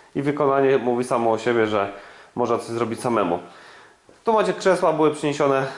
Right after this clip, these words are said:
te, które żona kupiła i prawdopodobnie zostaną tutaj, ale to mówię, to się okaże, jak skończymy kuchnię. Dobra, e, do czego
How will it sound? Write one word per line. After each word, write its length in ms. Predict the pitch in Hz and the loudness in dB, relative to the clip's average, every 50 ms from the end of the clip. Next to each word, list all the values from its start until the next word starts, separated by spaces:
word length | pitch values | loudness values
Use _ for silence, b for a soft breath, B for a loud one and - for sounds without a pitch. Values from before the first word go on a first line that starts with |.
| B B - | B B -4
te, 100 | 151 139 | -4 -2
które 220 | - 143 127 131 | 0 0 0 0
żona 220 | 127 131 127 127 120 | 0 0 0 -2 -2
kupiła 500 | - 127 123 135 139 131 127 123 123 117 | -2 -4 -4 -2 0 0 2 2 2 2
i 80 | 120 | 2
prawdopodobnie 600 | 117 - 123 127 135 131 131 131 131 135 135 131 127 | 0 0 -2 -2 -2 -2 0 2 2 4 2 2 0
zostaną 320 | 127 - 156 143 147 156 | 0 0 0 0 0 0
tutaj, 340 | 160 190 - 185 165 143 139 | -2 -2 0 2 4 4 4
ale 300 | - - 135 139 135 123 | 4 2 2 2 2 2
to 100 | - 139 | 0 -2
mówię, 280 | 123 120 113 120 120 | -2 0 0 0 0
to 120 | 120 151 143 | 0 -2 -2
się 140 | - 151 131 | -2 -2 -2
okaże, 300 | 127 - 139 135 131 123 | 0 0 0 2 2 2
jak 140 | 117 117 | 2 0
skończymy 420 | - - 123 120 - 120 113 113 104 | -2 -6 -6 -4 -2 -2 0 0 0
kuchnię. 300 | - 95 90 - - - B B B B B B B B B B - | -2 -4 -6 -6 -10 -16 B B B B B B B B B B -2
Dobra, 280 | 214 180 165 143 - - | 0 2 4 2 4 4
e, 260 | - 180 180 180 175 | 4 4 4 4 4
do 140 | 175 214 214 | 2 0 0
czego 460 | 214 220 202 185 180 165 170 170 | 2 2 2 4 4 4 2 0